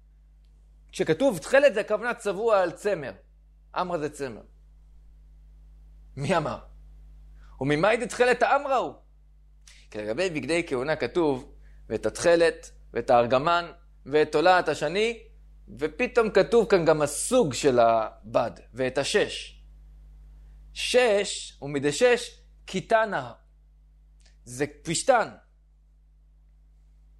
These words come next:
כמו שכתוב, "מכנסי הבד", בד, כתוב שזה שש מושזר.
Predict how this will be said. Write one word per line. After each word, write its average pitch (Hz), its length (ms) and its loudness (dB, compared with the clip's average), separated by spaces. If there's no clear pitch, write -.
כמו 180 160 2
שכתוב, 220 720 2
"מכנסי 156 800 2
הבד", 160 680 2
בד, 208 520 4
כתוב 185 280 -6
שזה 156 240 -6
שש 214 360 -2
מושזר. 147 600 -4